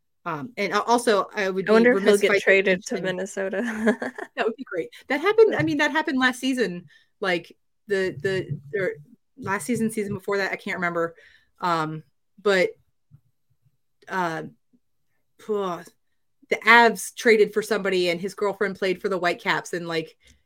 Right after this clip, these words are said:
Speaker 1: uh, they, they basically, like,
Speaker 2: Oh.
Speaker 1: they basically, like, broke up with the Riveters, like, on Twitter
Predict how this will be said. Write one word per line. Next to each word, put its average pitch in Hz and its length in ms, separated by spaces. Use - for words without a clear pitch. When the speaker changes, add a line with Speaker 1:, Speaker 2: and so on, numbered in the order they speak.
Speaker 1:
uh, 185 200
they, 220 200
they 185 160
basically, 339 320
like, 254 180
Speaker 2:
Oh. - 60
Speaker 1:
they 208 80
basically, 226 320
like, 208 220
broke 196 340
up 196 240
with 190 200
the 196 100
Riveters, 180 600
like, 170 240
on 175 200
Twitter 160 520